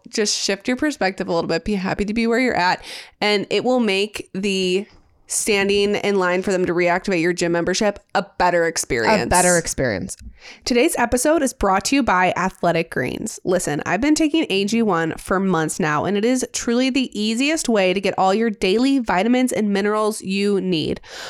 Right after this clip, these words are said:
Speaker 1: All you do is mix one scoop in a glass of water once daily and enjoy. It is the healthiest thing you can do in under a minute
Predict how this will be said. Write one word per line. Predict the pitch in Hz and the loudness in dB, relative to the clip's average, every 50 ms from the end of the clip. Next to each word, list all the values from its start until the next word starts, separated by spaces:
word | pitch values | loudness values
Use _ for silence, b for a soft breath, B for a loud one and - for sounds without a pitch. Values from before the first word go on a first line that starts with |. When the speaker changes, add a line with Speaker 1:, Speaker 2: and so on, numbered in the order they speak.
| B B B B | B B B B
Speaker 1:
All | - 190 202 226 | 2 4 4 4
you | 254 285 320 | 4 4 4
do | 269 269 247 240 | 4 4 4 2
is | 220 233 - | 2 2 2
mix | 208 190 185 185 - - | 0 0 0 -2 -2 -2
one | 202 202 208 208 233 269 320 359 | 0 2 2 2 4 4 2 2
scoop | - - - 277 262 226 | 2 0 0 0 0 2
in | 220 | 0
a | 208 202 | -2 0
glass | - - 180 170 190 - - | 0 2 2 2 0 0 0
of | 240 220 214 | 0 0 2
water | 214 202 190 180 185 180 180 | 4 4 4 4 4 2 2
once | 175 185 190 185 185 196 220 214 - - | 0 0 0 0 0 0 0 -2 -6 -6
daily | - - 190 180 180 180 175 170 - - | -2 0 0 2 2 2 2 0 0 -2
and | 156 170 | -2 -2
enjoy. | 165 165 175 190 180 175 156 147 143 - - | -2 -2 -2 0 0 0 2 2 0 0 -2
It | - 220 | -2 -2
is | 214 208 | -2 -2
the | - 226 | -2 -4
healthiest | 208 - - 233 226 240 - 302 302 320 311 - | -2 -2 0 0 0 0 2 0 0 0 0 -2
thing | - 226 226 214 | -2 -2 0 -2
you | 208 | -2
can | - - 220 202 | -2 -2 -2 0
do | - 185 180 180 165 | 2 2 2 2 2
in | 160 156 | 0 0
under | - 135 175 185 180 175 - | -2 -2 -2 0 -2 -2 -2
a | - 185 | -2 -2
minute | 185 175 160 139 139 143 - - | -2 -2 -2 -2 -2 -4 -4 -6